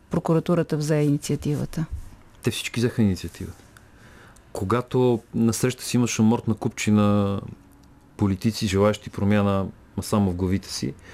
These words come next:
Speaker 2: които не предприемат нито едно твърдо действие в нито една посока, естествено, че всички почват да яздат белия кон. И
Speaker 1: Но
Speaker 2: Д П С, и Гешев.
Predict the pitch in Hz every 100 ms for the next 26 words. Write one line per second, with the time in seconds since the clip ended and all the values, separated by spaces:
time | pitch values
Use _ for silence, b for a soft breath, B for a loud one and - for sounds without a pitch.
0 | B B B - 110 - 113 110 101 98
1 | - 110 107 104 107 110 117 131 127 113
2 | 104 110 113 107 101 - - - - 98
3 | 107 101 85 101 - - 185 214 - -
4 | - - - - - - - - 117 117
5 | 104 - - 117 - 180 208 B B B
6 | B - - 147 - 139 - 135 - -
7 | 135 139 135 139 131 131 139 127 - 85
8 | 101 156 110 117 110 120 117 123 107 107
9 | - 107 98 - -